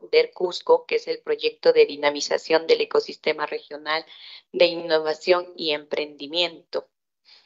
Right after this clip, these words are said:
mm, cuyo objetivo es dinamizar y acelerar el ecosistema de innovación y emprendimiento en la región.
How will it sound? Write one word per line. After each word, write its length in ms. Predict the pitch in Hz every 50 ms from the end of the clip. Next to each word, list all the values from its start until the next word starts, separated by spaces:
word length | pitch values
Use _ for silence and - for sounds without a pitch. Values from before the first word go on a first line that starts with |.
| _ _ _ _ _ _ _
mm, 80 | _ 156 156 - _ _ _ _ _
cuyo 260 | - 175 170 151 160
objetivo 400 | 165 - - 165 - - 190 196
es 260 | 202 196 - _ -
dinamizar 760 | - 190 185 185 190 185 185 180 - - 196 196 190 190 190 _
y 140 | 180 185 175
acelerar 680 | 170 165 - - 165 160 151 151 160 165 175 180 - - _ _ _ _ _ _ _ _ _ _ -
el 120 | 180 180
ecosistema 680 | 180 - - 175 - 190 190 - - 202 202 202 208 196
de 80 | 196
innovación 540 | 175 170 165 156 156 156 156 - 180 175 175
y 100 | 170 160
emprendimiento 680 | 160 - - 151 151 151 147 147 156 151 151 151 - 165
en 120 | 160 156
la 100 | 151 143
región. 500 | - 151 139 - - - 160 147 147